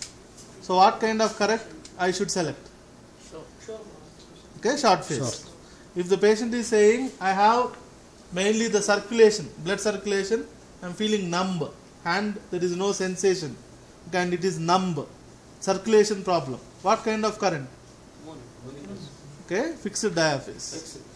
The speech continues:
Speaker 1: Okay, fixed
Speaker 2: Fixed,
Speaker 1: diaphase.
Speaker 2: sir.
Speaker 1: So depends upon the problem, you have to select the current, and depends upon the problem, you have to put it onto the application.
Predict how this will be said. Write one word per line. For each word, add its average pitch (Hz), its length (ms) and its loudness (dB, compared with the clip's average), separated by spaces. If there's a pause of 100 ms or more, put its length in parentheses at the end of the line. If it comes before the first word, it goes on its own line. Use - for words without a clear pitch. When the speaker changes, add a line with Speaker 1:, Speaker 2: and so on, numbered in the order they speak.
(220)
Speaker 1:
Okay, 214 200 -4
fixed 185 220 -10
Speaker 2:
Fixed, 170 140 -2
Speaker 1:
diaphase. 147 200 -4
Speaker 2:
sir. 113 120 -8 (400)
Speaker 1:
So 196 120 -2
depends 254 320 2
upon 220 280 0
the 208 80 0
problem, 196 520 2 (280)
you 185 100 -4
have 196 160 2
to 190 60 -4
select 185 280 -4
the 175 80 -8
current, 185 320 -2 (420)
and 175 120 -6
depends 220 280 -2
upon 208 240 0
the 185 80 -6
problem, 190 380 -4
you 180 80 -4
have 170 180 -2
to 170 60 -10
put 175 180 -10
it 185 120 -8
onto 170 200 -6
the 196 80 -2
application. 147 460 -8